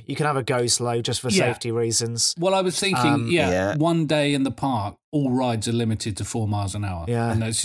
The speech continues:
Speaker 2: just the ultimate. Come to
Speaker 3: Yeah.
Speaker 2: Football Land. It's the world's first theme park based around football.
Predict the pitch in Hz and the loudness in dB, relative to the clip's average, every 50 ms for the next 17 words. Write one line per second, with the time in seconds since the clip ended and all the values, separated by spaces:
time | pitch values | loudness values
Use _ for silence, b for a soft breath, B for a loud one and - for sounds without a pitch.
0 | 120 120 117 143 123 - - 135 127 120 113 - 117 113 107 - - - 180 180 | -4 -4 -4 -2 -2 0 0 0 0 0 0 -2 -2 -4 -4 -4 -4 -4 -2 0
1 | - 107 95 92 90 90 90 147 147 147 147 147 143 143 143 B B B 156 135 | 0 2 4 4 2 2 0 -2 -2 0 0 0 0 -2 -4 B B B -4 -2
2 | - - 175 160 156 170 170 160 147 120 - - 165 156 139 123 - - - 160 | 0 0 0 2 2 2 2 2 0 0 0 0 0 0 2 0 0 0 0 2
3 | 160 156 147 143 131 120 - 156 147 143 135 117 - - _ _ _ _ 151 151 | 2 2 2 0 -2 -2 -4 -2 -2 -2 -2 -4 -8 -14 _ _ _ _ -2 0
4 | 151 - - 147 143 139 139 135 131 127 120 - 147 135 123 120 123 123 123 120 | 0 2 0 0 0 0 2 2 2 0 0 0 -2 -2 -2 -2 -2 0 0 0
5 | 113 | -2